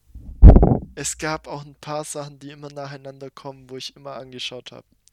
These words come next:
Cartoon Network, auf Kabel eins, Samstag und Sonntagmorgen,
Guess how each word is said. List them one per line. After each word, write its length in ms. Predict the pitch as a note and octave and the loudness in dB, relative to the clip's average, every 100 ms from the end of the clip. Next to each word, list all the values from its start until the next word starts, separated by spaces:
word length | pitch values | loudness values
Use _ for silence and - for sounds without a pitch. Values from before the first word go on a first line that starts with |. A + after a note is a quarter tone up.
| - _ _ _ _ _ _ _ _ _ | -20 _ _ _ _ _ _ _ _ _
Cartoon 440 | - D3 - D#3+ | -16 -14 -14 -18
Network, 580 | C#3+ C3+ - C#3+ D3 - _ _ _ _ _ _ _ _ - | -18 -18 -16 -16 -16 -20 _ _ _ _ _ _ _ _ -14
auf 220 | C#3 - | -14 -12
Kabel 320 | D#3+ D3+ D3+ | -10 -8 -10
eins, 460 | C3 C3 C#3+ - - _ _ _ _ _ | -12 -14 -16 -20 -20 _ _ _ _ _
Samstag 520 | - D3 D3+ - D#3 | -12 -10 -10 -12 -12
und 140 | C#3+ C3+ | -14 -14
Sonntagmorgen, 920 | C#3+ C#3 D3 C#3 C3 C3 C3+ D3 | -14 -12 -12 -12 -12 -12 -12 -18